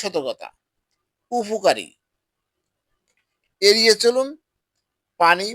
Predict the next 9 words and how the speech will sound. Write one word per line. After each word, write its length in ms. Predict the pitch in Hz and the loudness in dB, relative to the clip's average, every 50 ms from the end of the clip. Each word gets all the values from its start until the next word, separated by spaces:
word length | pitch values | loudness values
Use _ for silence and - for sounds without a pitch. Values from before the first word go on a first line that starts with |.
| - - | -12 -4
ফলের 280 | - 165 170 180 180 170 | -2 2 2 2 2 4
রস, 220 | 185 190 208 202 - - - - - _ _ _ _ _ _ _ _ _ _ _ _ _ _ _ _ _ _ _ _ _ _ _ _ _ _ _ _ _ _ _ _ | 2 2 2 -2 -4 -8 -10 -14 -18 _ _ _ _ _ _ _ _ _ _ _ _ _ _ _ _ _ _ _ _ _ _ _ _ _ _ _ _ _ _ _ _
অতিরিক্ত 360 | 226 220 226 254 254 233 - 254 226 185 - | -4 -2 -2 -4 -8 -4 -4 -4 -2 -2 -2
ঝাল, 240 | 170 165 180 190 190 202 - _ _ _ _ _ _ _ _ _ _ _ _ _ _ _ _ _ _ - | 2 4 4 4 2 -2 -8 _ _ _ _ _ _ _ _ _ _ _ _ _ _ _ _ _ _ -10
ভাজা, 380 | - 143 156 156 151 175 180 196 254 - _ _ _ _ _ _ _ _ _ _ 160 | -4 -2 -2 0 0 0 0 0 -2 -8 _ _ _ _ _ _ _ _ _ _ -2
নারকেলের 420 | 165 160 165 143 175 175 180 165 160 | 0 0 0 0 0 -2 -2 0 0
পানি, 180 | 160 170 180 190 233 - _ _ _ _ _ _ _ _ _ _ _ _ - | -2 -4 -4 -8 -14 -18 _ _ _ _ _ _ _ _ _ _ _ _ -8
অতিরিক্ত 320 | 202 196 233 233 214 - 233 226 208 | -6 -6 -6 -10 -2 0 2 4 4
লবণ, 280 | 202 196 202 220 233 | 4 4 2 0 -2